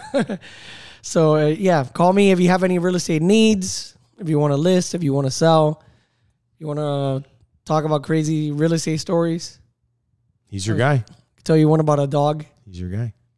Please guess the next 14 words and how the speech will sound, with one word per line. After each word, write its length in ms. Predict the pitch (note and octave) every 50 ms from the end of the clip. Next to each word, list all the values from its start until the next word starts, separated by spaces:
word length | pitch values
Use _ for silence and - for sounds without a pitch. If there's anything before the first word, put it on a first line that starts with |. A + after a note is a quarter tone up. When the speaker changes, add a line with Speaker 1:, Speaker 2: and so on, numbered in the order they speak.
| _ _ _ _
Speaker 1:
Some 200 | - - E3 D#3
guy 160 | D3 D#3+ D#3+ D#3+
gives 200 | D#3+ D#3 D3 -
me 80 | E3
the 140 | D#3+ D3 C#3+
lockbox 840 | C#3 C#3 C#3+ D3 C#3+ - D#3+ C#3+ C#3+ C3 - - - - - - _ _ _ _ _ _ _ -
information. 760 | F3 D3 - - C#3+ D3+ D#3+ F3+ F3 - - F#3 F#3 F#3+ G3 - _ _ _ _ _ _ _ _ _ _ _ _ _ _ _
"Is 80 | - D3+
anybody 340 | D#3+ F3 F3+ F#3+ G3 F#3+ F#3+
in 80 | F#3 F#3
the 80 | F3+
house?" 480 | D#3+ F3+ F3+ E3+ D3+ C#3+ C#3 - - - _ -
"No, 240 | G3 A3 A3 G#3+
no. 240 | G#3 G#3 G#3 G3 G3